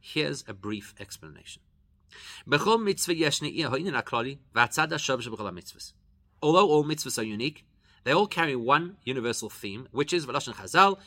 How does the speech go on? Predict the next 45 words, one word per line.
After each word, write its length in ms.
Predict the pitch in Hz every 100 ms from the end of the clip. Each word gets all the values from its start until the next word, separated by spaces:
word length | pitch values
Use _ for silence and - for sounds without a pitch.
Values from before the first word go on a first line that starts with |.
| - 202
Oiseh 200 | 208 165
Ritzono 300 | 147 131 107
Shel 120 | 98
Makom, 260 | 80 - _ _ _ -
to 80 |
do 180 | 107 208
what 160 | 196 151
the 60 |
Eibishter 280 | 135 120 104
wants. 300 | 87 _ - _ _ _ _ _ - - - - -
Amarti 320 | 120 180 202
v'naseh 320 | 170 160 151
Ritzoni, 380 | 131 - 95 80 _ _
as 140 | 98
the 60 | 101
expression 360 | 95 - 147 160
goes, 220 | 185 175 -
"I 160 | 143
said," 380 | 160 - 185 202
and 120 | 143 151
people 200 | 170 147
did 140 | 151
what 140 | 135
I 180 | 127 -
asked. 320 | 98 - - _ _ _ _ _ _ - - -
V'ha'hefech 340 | 180 185 196
mizeh 340 | 170 160 143 131
b'chol 140 | 131 113
avera, 380 | 101 90 101 139
likewise, 680 | 113 131 139 131 117 160 - -
the 80 | 147
universal 500 | 185 220 202 - 156
theme 240 | 185 147
of 140 | 131
every 220 | 160 160 143
avera 360 | 117 110 107
is, 160 | 135 151
Oiseh 140 | 233 269
Ritzono 360 | 220 202 160
Shel 120 | 151 143
Makom, 280 | 123 - - -
to 80 | 123
transgress 500 | 151 151 - 196 180
Hashem's 380 | 156 160 127
will. 180 | 104 104